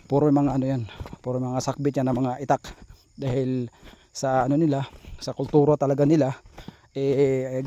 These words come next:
ganun yung, ano, nila, yung tawag rito,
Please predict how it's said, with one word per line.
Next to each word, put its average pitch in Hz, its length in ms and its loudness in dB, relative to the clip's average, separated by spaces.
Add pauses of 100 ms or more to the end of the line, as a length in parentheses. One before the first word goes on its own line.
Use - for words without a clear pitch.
(200)
ganun 135 560 4 (240)
yung, 131 240 -4
ano, 127 160 -4
nila, 135 240 -2 (480)
yung 131 560 -2
tawag 127 320 -2
rito, 135 240 2